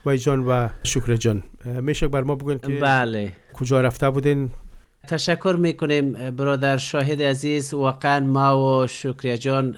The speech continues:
Speaker 2: سفر داشتیم، دیدار داشتیم از هموطنای عزیز ما که به ایالات متحده امریکا آمدن، یکی دو سال گذشتاندن.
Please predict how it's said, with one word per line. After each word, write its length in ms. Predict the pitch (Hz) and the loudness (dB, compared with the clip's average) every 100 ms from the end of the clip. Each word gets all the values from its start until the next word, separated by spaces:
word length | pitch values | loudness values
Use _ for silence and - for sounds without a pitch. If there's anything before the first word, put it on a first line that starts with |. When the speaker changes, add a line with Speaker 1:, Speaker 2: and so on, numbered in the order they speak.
| 117 | -10
Speaker 2:
سفر 500 | 120 - 135 160 156 | -8 -4 -2 0 -2
داشتیم، 640 | 139 139 135 - 139 139 131 | -2 -4 -6 -6 -6 -4 -6
دیدار 540 | 131 131 156 196 202 | -4 -2 0 2 2
داشتیم 500 | 156 143 135 139 131 - | 0 -2 -2 -4 -4 -2
از 380 | 123 127 120 123 | -2 -2 -4 -6
هموطنای 680 | 120 127 123 131 131 147 143 | -4 -2 -4 -2 -2 2 2
عزیز 340 | 127 131 131 | 0 -2 -4
ما 380 | 135 123 123 117 | -2 -2 -2 -4
که 300 | - 120 117 110 | -6 -4 -4 -4
به 60 | |
ایالات 800 | 117 107 123 127 131 131 120 117 - _ _ _ _ | -6 -2 -2 -2 -2 -2 -2 -2 -8 _ _ _ _
متحده 560 | 117 120 131 127 123 131 | -6 -4 -2 -2 0 0
امریکا 540 | 123 120 120 - 165 | -2 -4 -6 -2 0
آمدن، 560 | 160 147 139 135 135 127 | 2 0 0 0 0 -2
یکی 220 | 131 131 120 | -4 -4 -6
دو 140 | 123 | -10
سال 380 | - 160 160 139 | -2 0 2 0
گذشتاندن. 920 | 135 131 127 - 127 120 123 127 123 | -2 -4 -4 -4 -6 -2 -2 -2 -4